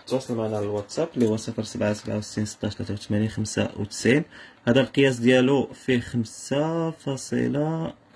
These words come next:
هذا خمسة فاصلة ثمانية ديال ثمانية آلاف درهم.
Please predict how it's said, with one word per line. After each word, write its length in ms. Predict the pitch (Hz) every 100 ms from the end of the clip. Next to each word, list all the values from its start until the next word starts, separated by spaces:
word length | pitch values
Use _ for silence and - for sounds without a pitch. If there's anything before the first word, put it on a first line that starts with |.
| -
هذا 140 | 110
خمسة 300 | 123 123 156
فاصلة 320 | 156 156 156 147 - 120 117 160 240 _ - _ _ _ _ _ _ _ 101 104 - - 107 135 127 123 127 113
ثمانية 300 | - 113 110
ديال 180 | 107 104
ثمانية 260 | - 101
آلاف 220 | 98 95 -
درهم. 340 | 104 139 254